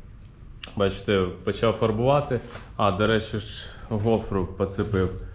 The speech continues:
Не показав вам. Бачите, гофра? Теж потратив на неї часа, мабуть, три. З тою гофрою грався.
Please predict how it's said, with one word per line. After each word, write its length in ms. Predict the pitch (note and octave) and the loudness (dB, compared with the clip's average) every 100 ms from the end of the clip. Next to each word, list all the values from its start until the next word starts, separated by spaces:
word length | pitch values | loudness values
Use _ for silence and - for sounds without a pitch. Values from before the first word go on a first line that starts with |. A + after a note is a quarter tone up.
| - - - | -14 -12 -6
Не 80 | G#2 | -2
показав 540 | G#2+ G#2 - G2+ G2+ | -2 4 6 6 2
вам. 160 | G2+ G#2 | 0 -2
Бачите, 360 | C3+ - A2+ | -2 -2 -2
гофра? 460 | G2 G2+ F#2 G2 F#2+ - - | 0 0 0 -2 -4 -6 -4
Теж 100 | A#2 | -2
потратив 600 | G#2 G#2 A2 A#2+ A2+ A2 | 0 0 0 0 0 0
на 80 | A2 | 2
неї 240 | A2+ A2 | 2 2
часа, 280 | G#2+ - A2 | -2 -4 -2
мабуть, 340 | G#2+ G#2 G2 G2 - - - - - | 0 0 -2 -2 -4 -4 -10 -14 -6
три. 340 | A#2 G#2+ F2+ - F2+ - - - - - - - - - | 0 4 2 0 -8 -12 -14 -12 -12 -12 -14 -14 -12 -12
З 100 | - | -10
тою 260 | - G2+ F#2+ | 0 2 6
гофрою 440 | C3+ - A#2 A2 | 6 6 4 2
грався. 460 | A2 A2+ G#2+ - | 2 0 0 -4